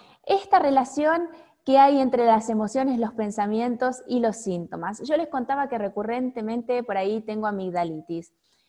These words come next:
Eh, y busqué sobre, sobre esto que me pasaba y encontré en un libro que les recomiendo, eh, bueno,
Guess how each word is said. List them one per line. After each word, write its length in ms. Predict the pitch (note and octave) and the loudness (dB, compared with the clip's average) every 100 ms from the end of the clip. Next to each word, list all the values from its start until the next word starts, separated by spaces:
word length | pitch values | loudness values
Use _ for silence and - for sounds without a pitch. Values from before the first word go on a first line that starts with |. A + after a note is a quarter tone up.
| _ | _
Eh, 680 | - A#3+ A#3 A3 G#3+ G3+ G3+ - _ _ | -2 2 4 4 2 -2 -10 -14 _ _
y 220 | - D4 C4 | -2 0 2
busqué 400 | D4 - G4+ G4 | -2 -2 -2 -2
sobre, 580 | C4+ A3 G#3 G3+ G3 - | -2 0 0 0 -4 -8
sobre 340 | - G#3+ G3 | -10 -6 -4
esto 260 | G#3 F#3+ G#3 | -4 -6 -10
que 80 | G3+ | -8
me 120 | F#3 | -8
pasaba 640 | F#3 F3+ F#3 F3 G3 A#3+ - _ | -6 -8 -4 -2 0 -2 -10 _
y 140 | - C#4+ | -2 0
encontré 600 | F#4 F4+ D#4 C4 D4 C#4 | 0 -2 -2 -2 0 2
en 100 | A#3+ | 2
un 140 | C4 | 0
libro 240 | C4 C#4 C4+ | -2 -2 -2
que 80 | A#3+ | -4
les 160 | G3+ | -4
recomiendo, 840 | G#3 G3 G3 G#3+ A#3+ B3+ C#4+ D#4+ D#4 _ _ _ | -6 -8 -6 -4 -4 -2 -2 -4 -6 _ _ _
eh, 400 | G#3 G3+ G3 F#3+ | -6 -4 -2 -2
bueno, 320 | G3 A3 G#3+ | 0 0 0